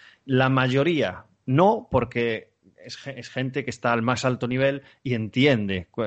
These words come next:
no, no, en este sentido no tengo ningún problema, porque entiende que, que el cuidado de su cuerpo es fundamental para conseguir un buen contrato el año que viene. Es así. Y de hecho hubo dos jugadoras,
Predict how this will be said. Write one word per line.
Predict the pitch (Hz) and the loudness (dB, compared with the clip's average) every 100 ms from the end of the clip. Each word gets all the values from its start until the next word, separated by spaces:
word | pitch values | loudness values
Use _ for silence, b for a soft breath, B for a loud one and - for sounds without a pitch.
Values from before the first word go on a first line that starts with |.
| 80 | -6
no, | 85 | -12
no, | 90 | -14
en | 113 | -12
este | 113 - | -12 -10
sentido | 113 123 | -6 -4
no | 123 | -2
tengo | 120 117 | 0 0
ningún | 110 | 0
problema, | 101 110 98 | 0 0 0
porque | 90 101 | -4 -8
entiende | 98 127 127 117 | -2 0 2 0
que, | 113 110 | -4 -10
que | - | -10
el | 92 | -12
cuidado | - 104 120 120 | -8 -4 0 0
de | 113 | -2
su | - 123 | -6 -2
cuerpo | 127 120 123 | -2 0 -4
es | |
fundamental | - 123 101 98 120 123 | -2 -2 -2 -2 -2 0
para | 120 | -2
conseguir | 110 110 - 107 139 | -2 -6 -4 -2 0
un | 123 | 0
buen | 120 | 0
contrato | 120 110 135 | -2 0 0
el | 151 | 0
año | 135 | -2
que | 101 | -2
viene. | 127 92 - b b b b | -4 -6 -12 b b b b
Es | 104 | -8
así. | 98 98 110 b b b | -6 -6 -8 b b b
Y | - | -4
de | 110 | 0
hecho | 135 160 | 0 2
hubo | 147 139 | 2 2
dos | 139 | 2
jugadoras, | - 151 139 151 165 - | 2 4 4 4 0 -6